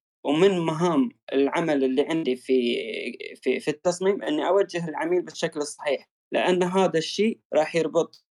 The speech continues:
رابط أو يبني ثقة بيني وبين العميل. في البداية أنت عشان تبني هوية، زين، لازم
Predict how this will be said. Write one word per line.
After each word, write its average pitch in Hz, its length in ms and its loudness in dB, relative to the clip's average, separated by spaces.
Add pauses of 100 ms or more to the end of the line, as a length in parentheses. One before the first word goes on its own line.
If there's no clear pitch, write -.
(120)
رابط 160 320 2
أو 147 180 2
يبني 180 300 2
ثقة 175 260 -2
بيني 170 400 0
وبين 143 400 -2
العميل. 123 500 -4 (760)
في - 80 -4
البداية 185 680 4 (340)
أنت 180 240 2
عشان 143 380 -2
تبني 139 420 2 (160)
هوية، 156 600 4 (320)
زين، 135 440 -2 (160)
لازم 190 500 2